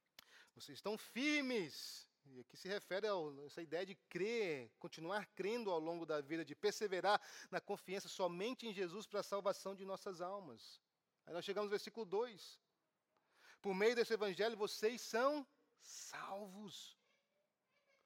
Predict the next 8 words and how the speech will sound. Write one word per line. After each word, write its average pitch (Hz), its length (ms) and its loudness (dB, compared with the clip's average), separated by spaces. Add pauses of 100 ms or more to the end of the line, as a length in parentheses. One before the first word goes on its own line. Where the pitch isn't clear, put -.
(320)
Paulo 214 220 10
aqui 240 260 4
os 220 160 4
lembra 220 640 8
o 190 100 4
meio 226 560 2
de 240 100 -8
salvação. 254 800 -2